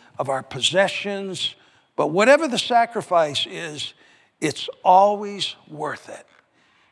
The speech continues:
We see these wonderful, wonderful characteristics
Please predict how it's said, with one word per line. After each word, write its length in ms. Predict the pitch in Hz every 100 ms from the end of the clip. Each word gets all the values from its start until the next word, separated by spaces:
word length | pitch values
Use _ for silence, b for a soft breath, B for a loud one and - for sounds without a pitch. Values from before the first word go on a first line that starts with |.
| -
We 180 | 156 151
see 500 | - 254 262 247 214
these 300 | 170 143 143
wonderful, 680 | 143 208 254 233 185 170 131
wonderful 500 | 151 208 202 - 156
characteristics 1040 | - 175 175 - 160 160 - 127 -